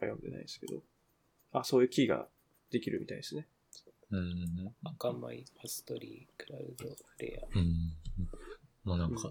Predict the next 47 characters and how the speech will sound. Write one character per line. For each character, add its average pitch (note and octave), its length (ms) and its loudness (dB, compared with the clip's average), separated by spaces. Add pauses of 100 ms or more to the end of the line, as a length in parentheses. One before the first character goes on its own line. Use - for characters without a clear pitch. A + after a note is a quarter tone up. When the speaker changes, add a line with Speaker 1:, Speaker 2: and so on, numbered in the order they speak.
(120)
Speaker 1:
う - 40 -8
ん。 - 20 -6
Speaker 2:
な - 60 -6
る - 60 -10
ほ - 120 -8
ど。 - 80 -12 (1800)
Speaker 1:
こ C#3 100 2
れ C3 60 6
は B2+ 200 4
あ A#2+ 40 0
り A#2 100 4
が A2+ 100 6
た A2+ 140 0
い B2+ 100 -2
な - 260 -8
と - 80 -16
い - 80 -10
う - 80 -16 (520)
Speaker 2:
う F#2+ 60 0
ん。 E2 40 0 (200)
Speaker 1:
感 A2 300 -6
じ - 80 -12
は - 60 -12
あ - 1040 -20 (260)
り - 80 -20
ま - 80 -20
す。 - 360 -12 (3000)
ま - 120 8
あ、 - 180 4 (240)
っ - 40 -20
て F3+ 100 10
い F3 100 10
う E3+ 40 10
の D3+ 120 10
が、 B2+ 160 12
ま G#2 320 6
あ、 - 80 -20
そ - 180 -10
の、 - 220 -10 (1600)
コ C3 120 6
ラ A2 120 8
ム F#2+ 120 0
的 - 260 -2
な - 100 -8
感 - 240 -14
じ - 160 -16
で、 - 140 -12